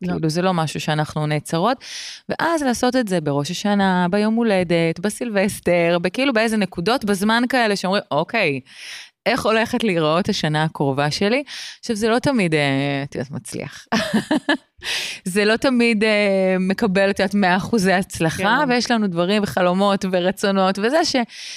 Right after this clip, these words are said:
Speaker 2: שעצם זה שכתבנו אותם כבר התחלנו ל-, לעשות את השינוי, וגם אם הם לא קרו, זה ממש בסדר, אבל, אה, לרוב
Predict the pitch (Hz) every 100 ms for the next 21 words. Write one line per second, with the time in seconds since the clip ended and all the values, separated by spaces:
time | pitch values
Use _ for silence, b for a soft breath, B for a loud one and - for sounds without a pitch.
0 | B - - - 294 370 320 320 254 330
1 | - 214 202 202 269 294 - 359 359 -
2 | 190 175 165 - _ _ - 190 - 170
3 | 175 185 180 185 185 208 202 226 233 254
4 | 349 - B B B 233 349 392 349 320
5 | - 285 233 180 170 175 190 170 151 139
6 | 139 170 294 349 B B B B - 165
7 | 175 165 165 165 _ _ _ - 190 180
8 | 175 214 311